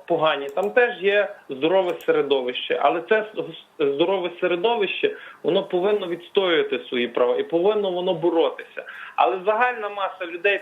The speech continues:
повірте мені, ненавидить українську націю від самого початку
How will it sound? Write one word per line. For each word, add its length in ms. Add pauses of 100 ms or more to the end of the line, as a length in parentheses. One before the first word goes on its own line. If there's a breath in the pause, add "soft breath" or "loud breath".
повірте 380
мені, 400 (220 loud breath)
ненавидить 840
українську 540
націю 460
від 180
самого 340
початку 640